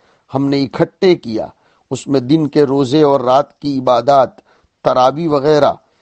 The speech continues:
इफ्तार वगैरह हम सब मिलकर करते हैं, तो फिर हम में ये आपस में दरारें और इख्तिलाफ क्यों? ये दूरियां कब तक और किस लिए? अगर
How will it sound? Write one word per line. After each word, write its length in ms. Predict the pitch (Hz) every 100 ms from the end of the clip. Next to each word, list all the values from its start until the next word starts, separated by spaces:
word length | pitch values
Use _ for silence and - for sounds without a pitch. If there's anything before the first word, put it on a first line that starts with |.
| _ 143
इफ्तार 520 | - _ 143 147 156
वगैरह 500 | 143 143 147 104 - _ _ -
हम 180 | 147 147
सब 260 | - 180 151
मिलकर 400 | 185 196 190 165
करते 360 | 156 127 135
हैं, 260 | 117 95 - _ _ _ -
तो 80 | 196
फिर 360 | - 220 147 - _ _ _
हम 140 | - 127
में 160 | 143
ये 120 | 135 135
आपस 360 | - - 131 -
में 140 | 123 110
दरारें 440 | 113 113 123 143
और 160 | 131 113
इख्तिलाफ 640 | - _ 117 123 139 - _ -
क्यों? 360 | 180 208 117 - _ _ _ -
ये 120 | 143
दूरियां 500 | 127 139 147 165 175 165 -
कब 160 | 190 196 -
तक 160 | 135 -
और 180 | 123 110 -
किस 220 | 110 -
लिए? 380 | 202 202 131 73 _ _ _ _ -
अगर 380 | 113 135 107